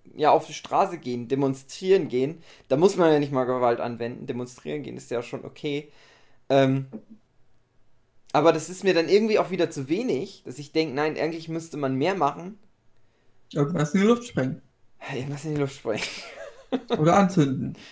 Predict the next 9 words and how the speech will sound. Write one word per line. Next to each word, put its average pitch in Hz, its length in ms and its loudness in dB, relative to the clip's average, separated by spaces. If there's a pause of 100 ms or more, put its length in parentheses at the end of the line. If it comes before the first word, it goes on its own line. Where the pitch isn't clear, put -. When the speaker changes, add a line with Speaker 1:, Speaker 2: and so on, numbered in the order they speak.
(280)
Speaker 1:
Ja. 123 400 0 (640)
Speaker 2:
Ein 165 120 6
Speaker 1:
Oder 160 140 8
Speaker 2:
Zeichen 180 340 6
Speaker 1:
Nazis 185 320 2
Speaker 2:
setzen. 135 60 -6
Speaker 1:
verprügeln. 113 600 -6 (540)
Speaker 2:
Ja. 151 300 -2 (160)
Speaker 1:
Und 147 300 -2